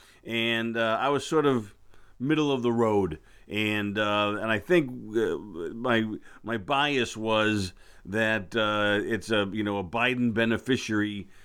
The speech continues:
Uh, he wins the election, everybody swi-, you know, runs to the left and, uh, and, and wants to be green. And I said, "Okay." Um, but so it, it's come down from,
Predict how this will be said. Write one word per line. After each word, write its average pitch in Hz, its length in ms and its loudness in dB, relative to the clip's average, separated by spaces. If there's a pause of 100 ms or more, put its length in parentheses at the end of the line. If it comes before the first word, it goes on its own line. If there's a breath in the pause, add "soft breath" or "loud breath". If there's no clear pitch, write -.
(220 soft breath)
Uh, 104 160 -4
he 120 140 0
wins 117 280 2
the 113 80 2
election, 110 440 0
everybody 107 680 0
swi-, 110 760 -2
you 117 140 0
know, 104 300 -2
runs 120 320 0
to 117 80 -6
the 113 100 -4
left 127 400 0 (420 loud breath)
and, 113 480 -2
uh, 107 380 2
and, 104 220 -2
and 107 200 -2
wants 110 260 -2
to 113 60 -2
be 101 140 -2
green. 95 440 0 (380 loud breath)
And 127 440 0
I 143 160 0
said, 180 160 -2
"Okay." 110 500 2 (300 soft breath)
Um, 113 580 0
but 123 380 0
so 143 180 4
it, 135 300 -2
it's 139 120 -6
come 190 200 2
down 165 220 2
from, 120 200 0